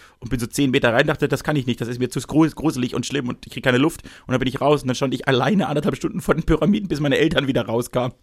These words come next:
<laughs> Die einfach von so einem Sklaventreiber entführt werden können. Das war zi-, ziemlich traurig. Äh, aber seither weiß ich tatsächlich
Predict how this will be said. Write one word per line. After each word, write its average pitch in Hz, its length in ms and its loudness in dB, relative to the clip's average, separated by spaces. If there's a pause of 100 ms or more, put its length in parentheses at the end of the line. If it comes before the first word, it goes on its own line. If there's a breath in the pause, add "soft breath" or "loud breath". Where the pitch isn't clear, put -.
<laughs> - 220 -20
Die - 60 4
einfach 196 200 4
von 202 140 0
so 165 80 0
einem 156 80 0
Sklaventreiber 135 600 2
entführt 127 380 -2
werden 101 220 -6
können. 92 240 -6 (600 soft breath)
Das 147 180 -6
war 131 100 -2
zi-, 117 240 -10
ziemlich 156 300 -6
traurig. 123 420 -6 (280 loud breath)
Äh, 123 120 4
aber 123 160 4
seither 156 340 4
weiß 165 200 4
ich - 60 -16
tatsächlich 170 360 -4